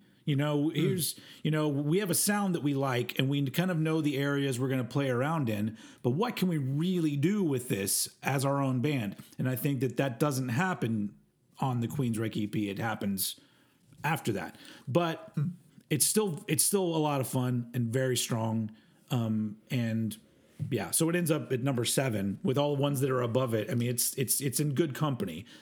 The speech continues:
Speaker 1: So, uh, the Queensrÿche E P is my number seven.
Speaker 2: Before I move on, I wanna give a quick shout out to the, uh, music video for Queen of the Reich.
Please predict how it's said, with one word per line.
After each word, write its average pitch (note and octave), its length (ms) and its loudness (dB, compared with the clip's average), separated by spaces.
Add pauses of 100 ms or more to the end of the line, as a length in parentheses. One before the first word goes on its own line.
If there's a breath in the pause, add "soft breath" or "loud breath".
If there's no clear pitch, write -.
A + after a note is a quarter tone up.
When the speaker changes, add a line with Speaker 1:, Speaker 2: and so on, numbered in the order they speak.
(100)
Speaker 1:
So, B2 300 0
uh, A#2 360 0
the A#2+ 200 0
Queensrÿche C#3 420 0
E B2+ 100 0
P A2+ 260 0
is G#2+ 420 -4
my G2+ 380 -4 (440 soft breath)
number G2 280 -4
seven. E2 340 -8 (720 loud breath)
Speaker 2:
Before F3+ 300 0
I E3 60 0
move D3+ 320 -2
on, C#3 200 0
I A#2+ 40 0
wanna B2 200 -4
give A2+ 160 -6
a A2 40 -4
quick - 320 -6
shout B2 460 -4
out G2+ 260 -4 (220)
to A2 320 -4
the, A#2 800 -6
uh, G2 260 -4
music C3 520 -2
video A2+ 540 -4
for - 200 -12
Queen B2 280 -6
of A2 140 -8
the A2+ 80 -6
Reich. C3+ 400 -4